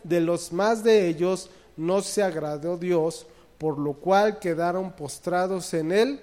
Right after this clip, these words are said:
desierto", quedaron postrados, ¿sí? No llegaron entonces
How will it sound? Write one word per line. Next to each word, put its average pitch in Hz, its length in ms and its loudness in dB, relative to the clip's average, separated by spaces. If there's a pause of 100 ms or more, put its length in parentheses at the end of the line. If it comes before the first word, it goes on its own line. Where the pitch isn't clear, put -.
(880)
desierto", 135 640 -12
quedaron 190 500 -2
postrados, 156 1040 -10 (240)
¿sí? 151 80 -12
No 170 320 -4
llegaron 196 640 0
entonces 175 600 -6